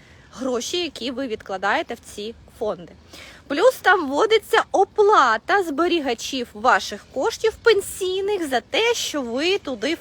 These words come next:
вкладаєте гроші, Е, які виплати, знову ж таки, там не зазначаються. Там відсутня градація оцих оплат.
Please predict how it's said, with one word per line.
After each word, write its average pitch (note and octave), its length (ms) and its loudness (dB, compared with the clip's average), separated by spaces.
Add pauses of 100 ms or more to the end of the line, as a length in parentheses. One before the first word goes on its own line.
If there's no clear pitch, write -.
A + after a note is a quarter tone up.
вкладаєте A3 640 -2
гроші, G#4 720 2 (840)
Е, A3+ 260 0
які C4+ 380 2
виплати, F4+ 500 0
знову D#4+ 320 2
ж - 120 -8
таки, E4+ 220 -6
там C#4+ 280 4
не C#4+ 140 0
зазначаються. C#4 840 0
Там A#3+ 400 0
відсутня B3+ 640 -8
градація G#3 680 0
оцих - 500 -10
оплат. G3+ 600 0